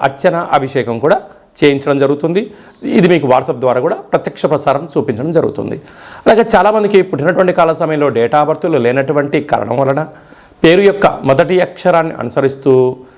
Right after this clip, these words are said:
రాశిని తెలియచేస్తూ, రమణ శాస్త్రం ద్వారా, అనగా గవ్వల ద్వారా కాళభైరవ ఉపాసన చేత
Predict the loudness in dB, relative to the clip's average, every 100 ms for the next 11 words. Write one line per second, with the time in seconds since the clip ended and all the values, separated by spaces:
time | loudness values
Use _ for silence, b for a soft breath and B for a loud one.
0 | B B B _ 0 2 2 2 0 0
1 | 2 0 2 2 2 0 0 -2 0 2
2 | -2 -8 B B -2 0 2 2 2 2
3 | 0 0 0 0 2 0 -2 -2 0 0
4 | 0 0 0 0 0 0 0 -2 -6 B
5 | B -2 2 2 2 -2 -2 -2 -2 -4
6 | 0 0 0 -4 -2 -4 0